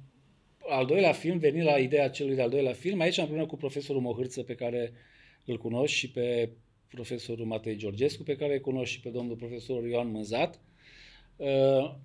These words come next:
dânșii fiind în calitate de, de specialiști care explicau trăirile celor unsprezece persoane pe care le-am regresat. Practic, printr-o tehnică numită reg-, uh, regrese în memoria profundă, e o tehnică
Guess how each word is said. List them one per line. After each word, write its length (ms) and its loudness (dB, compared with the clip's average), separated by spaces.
dânșii 380 2
fiind 180 0
în 80 2
calitate 440 2
de, 540 4
de 640 6
specialiști 880 0
care 460 2
explicau 960 2
trăirile 880 4
celor 300 2
unsprezece 600 2
persoane 460 -2
pe 220 -4
care 580 4
le-am 340 2
regresat. 640 0
Practic, 640 -2
printr-o 300 -2
tehnică 440 2
numită 440 4
reg-, 560 2
uh, 600 0
regrese 440 2
în 60 0
memoria 320 4
profundă, 480 -4
e 180 2
o 40 0
tehnică 560 -4